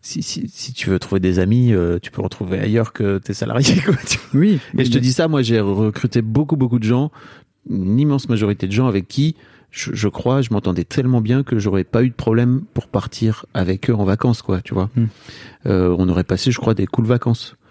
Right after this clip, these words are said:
Speaker 1: Mais je l'ai jamais fait, hein. <laughs> C'était pas
Speaker 2: Ok.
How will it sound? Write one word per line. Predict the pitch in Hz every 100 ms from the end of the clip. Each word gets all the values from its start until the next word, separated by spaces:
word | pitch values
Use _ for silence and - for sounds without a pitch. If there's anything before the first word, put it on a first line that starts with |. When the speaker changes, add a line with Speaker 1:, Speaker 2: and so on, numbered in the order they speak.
| - - - -
Speaker 1:
Mais | - 95 87
je | 82
l'ai | 80
jamais | 78 92
fait, | 123 104
hein. | 120 - - 131
<laughs> | 113 -
C'était | - - 156 - 147 - - -
pas | 131
Speaker 2:
Ok. | 123